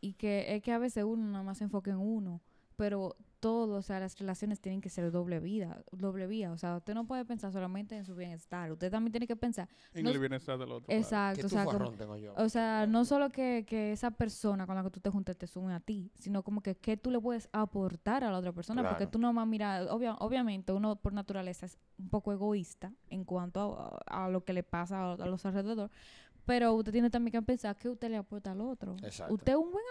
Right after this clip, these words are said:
Speaker 1: amigo. O sea, no solamente juzgue a sus amigos, usted es buen amigo.
Speaker 2: Exacto.
Speaker 1: Le vamos a dejar esa pregunta a usted para que reflexione en su casa.
Speaker 3: Y le vamos a subir,
Speaker 2: Y se
Speaker 3: y le vamos,
Speaker 2: analice.
Speaker 3: y le vamos a subir al, al Instagram
Speaker 1: Al
Speaker 3: para que nos siga.
Speaker 1: Instagram.
Speaker 3: Pesicolao Podcast,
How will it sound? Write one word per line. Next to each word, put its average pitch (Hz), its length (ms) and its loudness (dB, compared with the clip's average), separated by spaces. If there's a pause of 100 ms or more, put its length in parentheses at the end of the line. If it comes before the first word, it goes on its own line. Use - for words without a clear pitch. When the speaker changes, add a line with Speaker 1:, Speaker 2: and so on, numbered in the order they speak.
Speaker 1:
amigo. 175 420 -4
O 196 60 -14
sea, 220 200 -2
no 233 80 2
solamente 339 400 -2
juzgue 247 300 -2
a - 20 2
sus 214 120 0
amigos, 220 280 2
usted 262 140 0
es 294 60 2
buen 330 160 -2
amigo. 180 340 2
Speaker 2:
Exacto. 135 520 -6
Speaker 1:
Le - 100 0
vamos 277 180 8
a - 20 4
dejar 311 160 0
esa 294 160 2
pregunta 208 460 6
a - 20 2
usted 190 180 -6
para 180 120 -8
que 185 100 -6
reflexione 190 460 -2
en 220 80 0
su 202 100 -6
casa. - 420 -6
Speaker 3:
Y - 40 2
le - 80 2
vamos 160 220 0
a - 20 -6
subir, 165 140 0
Speaker 2:
Y 139 40 0
se - 60 -2
Speaker 3:
y - 20 6
le 151 60 10
vamos, 131 160 8
Speaker 2:
analice. 127 220 4
Speaker 3:
y - 20 2
le 143 80 4
vamos 175 280 4
a 160 120 -2
subir 147 440 2
al, 123 420 0 (100)
al 123 160 2
Instagram 107 360 -2
Speaker 1:
Al 214 120 4
Speaker 3:
para 226 80 6
que 117 100 6
nos 202 140 2
siga. 202 100 4
Speaker 1:
Instagram. 185 300 2 (280)
Speaker 3:
Pesicolao 123 560 2
Podcast, 113 480 -2